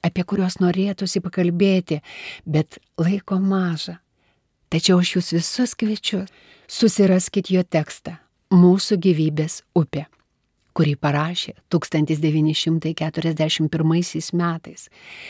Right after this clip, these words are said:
Ir štai dvidešimties metų jaunuolis, kaip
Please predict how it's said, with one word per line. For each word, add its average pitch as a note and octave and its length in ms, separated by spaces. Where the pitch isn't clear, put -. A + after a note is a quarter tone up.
Ir G3 80
štai F#3 720
dvidešimties F#3+ 880
metų G3+ 400
jaunuolis, D#3+ 920
kaip C4 400